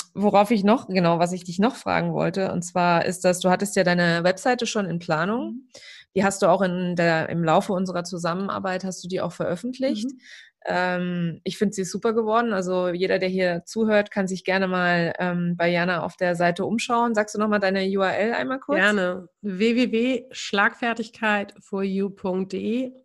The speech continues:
Speaker 2: und for you mit vier geschrieben, nicht wörtlich ausgeschrieben.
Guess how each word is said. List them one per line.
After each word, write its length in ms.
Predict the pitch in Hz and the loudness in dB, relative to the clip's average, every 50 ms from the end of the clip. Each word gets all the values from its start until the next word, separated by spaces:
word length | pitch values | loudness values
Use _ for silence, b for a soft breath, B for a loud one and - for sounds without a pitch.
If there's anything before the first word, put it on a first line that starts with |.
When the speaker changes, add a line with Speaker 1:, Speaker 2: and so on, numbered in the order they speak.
| _ _ - | _ _ -8
Speaker 2:
und 140 | 190 185 180 | -8 -8 -6
for 220 | - - 196 190 | -6 -6 -4 -4
you 220 | 190 180 190 202 | -2 -2 0 0
mit 180 | 208 196 185 185 | 0 0 -2 -4
vier 240 | - - 196 185 180 | -6 -4 -2 -2 0
geschrieben, 460 | 170 160 - - - 165 156 156 160 | -2 -4 -6 -6 -6 -6 -4 -4 -4
nicht 320 | 156 160 156 - - - _ _ _ _ _ - | -4 -4 -6 -10 -14 -20 _ _ _ _ _ -8
wörtlich 340 | 180 175 160 - 170 151 170 | -6 -4 -4 -4 -6 -6 -6
ausgeschrieben. 640 | 170 160 - - 190 - - - - - - 196 190 | -10 -10 -10 -10 -12 -10 -10 -10 -8 -8 -8 -10 -12